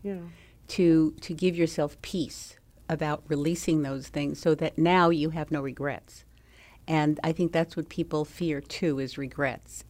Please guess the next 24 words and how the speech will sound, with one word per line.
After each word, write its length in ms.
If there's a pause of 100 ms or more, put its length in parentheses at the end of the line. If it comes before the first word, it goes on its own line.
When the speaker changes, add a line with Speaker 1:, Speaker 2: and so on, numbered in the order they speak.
Speaker 2:
And 220
it's 140
how 280
you 180
do 220
something. 500
It's 240
not 200
what 220
you're 100
doing, 340
but 160
how 220
you're 220
doing 380
it. 160 (580)
And 320
you 80
did 220
it 140
in 80
a 20
beautiful 460
way. 460